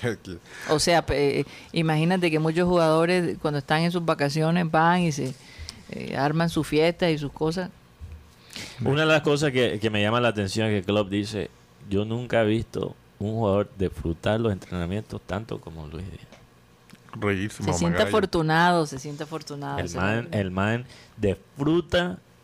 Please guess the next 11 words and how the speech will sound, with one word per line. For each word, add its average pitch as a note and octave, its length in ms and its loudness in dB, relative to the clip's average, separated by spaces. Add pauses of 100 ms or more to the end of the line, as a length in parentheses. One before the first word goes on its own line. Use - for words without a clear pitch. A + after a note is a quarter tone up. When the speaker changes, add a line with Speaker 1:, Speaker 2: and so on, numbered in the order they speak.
(480)
Speaker 3:
de, G#2 240 -2 (100)
o F#2+ 60 -4
sea, A2 200 2
le G2 180 0
saca B2 320 0 (200)
todo E3+ 240 4
el F3 80 -2
provecho C#3+ 720 -2
a G2 160 -4
un G#2 140 -2
entrenamiento. E2+ 680 -2